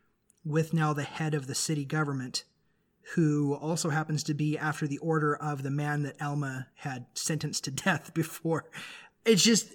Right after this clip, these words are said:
the layers and layers of, of, of information and how this story is really unfolding for me is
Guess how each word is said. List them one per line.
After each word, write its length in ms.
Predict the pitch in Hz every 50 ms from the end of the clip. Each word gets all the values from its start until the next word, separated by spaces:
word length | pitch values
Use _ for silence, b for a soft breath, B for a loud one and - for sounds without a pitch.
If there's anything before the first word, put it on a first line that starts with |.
| - 208
the 160 | 175 165 214
layers 580 | 202 175 185 202 208 208 202 202 220 196 151
and 220 | 196 - 180 170 143
layers 480 | 151 165 170 170 170 165 165 160 143
of, 280 | 156 151 139 - - - - _
of, 280 | - 143 143 135 127 - - - - _ _ _ _ _ _ _ _ _ -
of 140 | 165 156 156
information 760 | 180 190 170 - 170 160 156 160 160 165 165 - - 160
and 260 | 151 143 - 147 147 143
how 240 | - - 156 165
this 220 | 165 156 160 151 -
story 540 | - - - - 151 147 147 143 143 143 139
is 240 | - 143 135 131
really 260 | 135 143 143 143 143 -
unfolding 540 | 135 135 131 - - 143 135 131 139 135
for 180 | 127 - - 127
me 160 | 127 127 123
is 340 | 123 - 131 123 120 - -